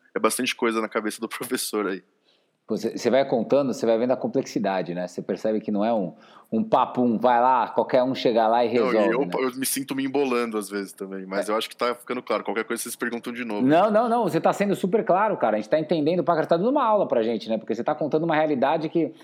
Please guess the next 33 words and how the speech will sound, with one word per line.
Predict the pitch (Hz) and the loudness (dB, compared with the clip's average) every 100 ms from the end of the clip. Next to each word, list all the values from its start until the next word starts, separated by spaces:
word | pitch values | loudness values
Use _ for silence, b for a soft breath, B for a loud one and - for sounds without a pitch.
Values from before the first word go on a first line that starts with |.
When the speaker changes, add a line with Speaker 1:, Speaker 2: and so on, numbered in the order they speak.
| B - | B -2
Speaker 2:
a | |
gente | 143 143 | 0 2
não | 180 185 | 2 4
tem | 190 | 4
noção | 196 196 190 185 156 131 B B - | 4 2 4 2 2 -4 B B -4
do | |
tamanho | 135 160 156 170 202 190 | 2 2 4 2 2 0
que | - 170 | 2 4
é | 160 143 | 4 2
de | 120 | 0
planejamento, | 135 143 143 135 143 147 127 | 0 0 2 2 2 0 -2
de | 127 | -2
metodologia, | 135 139 127 139 131 117 139 | -2 -2 0 0 0 0 0
de | 120 | 2
organização, | 127 123 135 127 135 120 - 135 156 B B B _ | 2 2 2 2 0 0 0 2 0 B B B _
pra | 143 151 | 2 4
realmente | 143 214 214 170 208 208 | 4 4 4 2 0 0
entregar | 190 190 175 139 160 | 0 2 2 4 4
um | 196 170 | 2 2
bem-estar | 165 214 131 170 165 143 | 4 2 2 2 2 2
pra | - | 0
alguém, | 113 110 113 | 2 2 2
né? | 110 | 0
Porque | 110 135 | 0 0
inicialmente | 135 147 147 147 139 175 180 | 2 2 2 2 2 0 0
você | 175 175 | -2 0
não | 160 | -2
treina | 175 185 | 0 0
todo | 175 | 0
mundo | 156 139 | 2 2
de | |
alto | 139 - | 2 0
rendimento. | 131 113 120 107 - | -2 0 -2 -4 -8